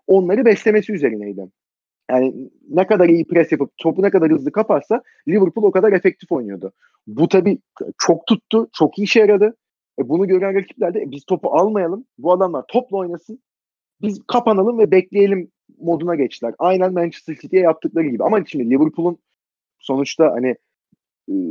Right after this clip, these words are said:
kazmalar ordusu değil yani. Hani yeteneksizler o yüzden hani,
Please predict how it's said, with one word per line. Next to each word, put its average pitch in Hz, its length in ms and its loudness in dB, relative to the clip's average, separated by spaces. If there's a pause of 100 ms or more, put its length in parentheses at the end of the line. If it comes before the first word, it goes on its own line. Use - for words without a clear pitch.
(280)
kazmalar 151 540 2
ordusu 156 440 2
değil 180 120 -2
yani. 156 200 4
Hani 131 280 -2 (180)
yeteneksizler 151 720 -2
o 170 120 4
yüzden 143 320 0
hani, 135 240 -6